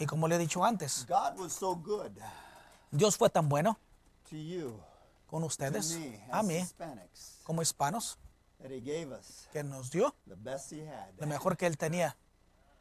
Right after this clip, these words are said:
Speaker 2: I'm not uplifting Brother Bernie,
Speaker 1: No estoy levantando al hermano Bernabé,
Speaker 2: because in the old days,
Speaker 1: porque
Speaker 2: when
Speaker 1: en
Speaker 2: I
Speaker 1: los días
Speaker 2: was young,
Speaker 1: antiguos, cuando era joven,
Speaker 2: ignorant,
Speaker 1: en ignorante y ignorante,
Speaker 2: no experience,
Speaker 1: sin experiencia,
Speaker 2: not aware,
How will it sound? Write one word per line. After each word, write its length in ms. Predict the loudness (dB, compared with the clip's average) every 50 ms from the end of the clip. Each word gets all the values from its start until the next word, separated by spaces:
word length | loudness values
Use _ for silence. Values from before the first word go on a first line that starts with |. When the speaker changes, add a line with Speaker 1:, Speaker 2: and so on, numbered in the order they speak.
| _ _ _ _ _ _ _ _ _ _ _ _ _ _ _ -20 -20
Speaker 2:
I'm 120 | -12 -4
not 180 | 0 2 2 2
uplifting 720 | 2 0 -4 -8 -6 -6 -6 -6 -6 -8 -12 -10 -10 -6
Brother 240 | -2 -2 -2 -2 -4
Bernie, 300 | -6 -6 -6 -6 -6 -8 -6
Speaker 1:
No 100 | -4 -4
estoy 180 | -2 0 2 2
levantando 420 | 2 2 2 0 0 2 2 2
al 60 | 2
hermano 220 | 4 4 2 2 2
Bernabé, 320 | 2 2 2 4 4 4 4
Speaker 2:
because 100 | 2 0
in 60 | -4 -4
the 120 | -4 0
old 280 | 2 2 2 2 2 0
days, 300 | 0 0 0 -2 -4 -2
Speaker 1:
porque 160 | -2 2 4 6
Speaker 2:
when 60 | 8
Speaker 1:
en 20 | 8
Speaker 2:
I 40 |
Speaker 1:
los 100 | 8 10
días 200 | 10 10 10 10
Speaker 2:
was 80 | 10 6
young, 20 | 6
Speaker 1:
antiguos, 540 | 8 8 8 8 8 6 4 2 0 -2 -4 _ _ _
cuando 200 | 0 4 8 10
era 120 | 10 10 10
joven, 280 | 10 10 10 10 8 6
Speaker 2:
ignorant, 480 | 2 -4 -6 -6 -6 -6 -8 -10 -12 -18 -20 -6 -2
Speaker 1:
en 140 | 2 2 4
ignorante 640 | 4 6 6 6 8 6 6 4 2 2 0 0 -2 _ _ _
y 100 | -2 0
ignorante, 560 | 2 4 6 6 8 6 6 6 4 4 4 2 0 -4 _ _ _ _ _ _
Speaker 2:
no 260 | -16 -12 -8 -8 -8 -8
experience, 560 | -8 -12 -14 -10 -10 -8 -8 -10 -12 -16 -16 -18 -18 -12 -6
Speaker 1:
sin 200 | -2 0 0 2
experiencia, 680 | 0 0 2 2 4 4 4 4 4 4 4 4 2 0 -6 -20 -20 -20 _ _ _ _ _ -12
Speaker 2:
not 160 | -8 -6 -6
aware, 500 | -4 -2 0 0 0 0 0 -2 -8